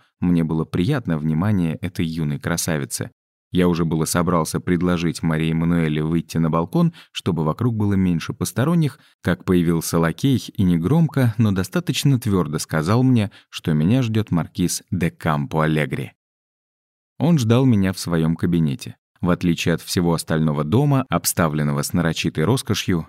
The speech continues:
это помещение было сугубо утилитарным, ничего лишнего. Мебель для посетителей оказалась жутко неудобной,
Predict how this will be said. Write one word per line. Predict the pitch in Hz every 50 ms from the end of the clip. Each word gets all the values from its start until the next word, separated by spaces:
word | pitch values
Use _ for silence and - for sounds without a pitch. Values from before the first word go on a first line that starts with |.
| _ -
это | 147 143 - 156
помещение | 120 - 92 92 85 - - - 143 143 135 113 101
было | 92 87 98 95 95
сугубо | 85 - - - 80 85 90 87 80 76 80 76 -
утилитарным, | - 92 85 - 95 90 87 - - 82 78 78 76 71 67 - - - _ _ -
ничего | 139 160 151 - - 110 92 92
лишнего. | 85 82 76 - - - 67 - - - _ _ _ _ _ _ -
Мебель | 92 113 143 143 120 107 92
для | 78 85 87 90 90
посетителей | - 87 - - 87 - 135 131 - 120 101 92 87
оказалась | 82 - 85 85 85 92 92 90 90 85 - - -
жутко | 98 92 90 98 - - - - 123
неудобной, | 120 120 113 104 101 95 101 113 110 87 85 80 73 71 -